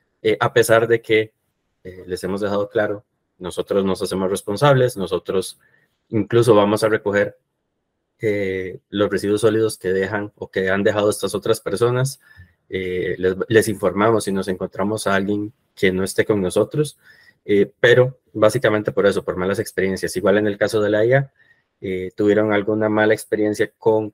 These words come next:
personas que entraron a, a una propiedad de ellos y tuvieron un, un accidente, eh, y luego tuvo que responder la empresa. Entonces, de ahí viene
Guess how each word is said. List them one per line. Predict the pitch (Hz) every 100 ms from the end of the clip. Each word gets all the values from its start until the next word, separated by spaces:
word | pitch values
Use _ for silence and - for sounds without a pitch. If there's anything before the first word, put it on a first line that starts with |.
| _
personas | 104 98 110 104 98
que | 92
entraron | 87 - 95 98 101
a, | 101 101 - -
a | 92 87 -
una | 101 98
propiedad | 104 110 101
de | 104
ellos | 107 104 -
y |
tuvieron | - 90 95 101
un, | 104 101
un | 107 104
accidente, | - 127 131 135 135 156 _ _ _ _ _
eh, | 98 95 92 92 90 _ _ _
y | 110
luego | 104 101 110
tuvo | 117 110
que | 110
responder | 104 - 92 92
la | 95
empresa. | 98 131 110
Entonces, | 85 92 92 98 - - - _ _
de | 104 101
ahí | 104
viene | 107 107 107 110